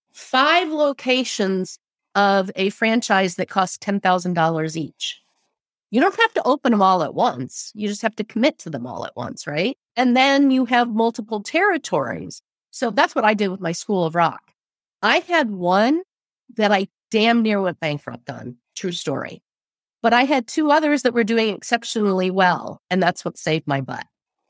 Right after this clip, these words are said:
right? So when you go in. The other thing is, if, if you're a big fish in the small pond, you're gonna get a lot more help and support and attention.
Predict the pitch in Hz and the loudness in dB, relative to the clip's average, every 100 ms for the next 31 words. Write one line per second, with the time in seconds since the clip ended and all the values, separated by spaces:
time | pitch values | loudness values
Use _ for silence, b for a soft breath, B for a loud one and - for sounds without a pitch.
0 | _ _ _ _ 160 165 240 - _ _ | _ _ _ _ -2 0 0 -4 _ _
1 | _ b b b b b - - 254 240 | _ b b b b b -6 0 2 2
2 | 226 - _ _ _ _ _ _ _ _ | 0 -6 _ _ _ _ _ _ _ _
3 | - 208 247 240 208 220 247 359 285 277 | -4 2 4 4 2 2 4 4 4 2
4 | 269 _ - 285 370 392 311 269 254 240 | 0 _ -2 0 0 0 2 2 2 0
5 | 226 - 262 269 403 330 240 277 - 294 | -4 -4 -4 0 2 2 2 -2 0 -2
6 | 277 262 226 202 208 196 240 - 285 302 | 0 2 2 0 0 2 2 0 2 2
7 | 320 339 349 349 330 294 285 269 247 240 | 2 -2 -4 -2 0 2 2 2 0 2
8 | 254 254 240 - 220 - 220 - 202 - | 0 0 0 0 -2 0 0 0 -4 -2
9 | 226 - - - | -2 -4 -8 -12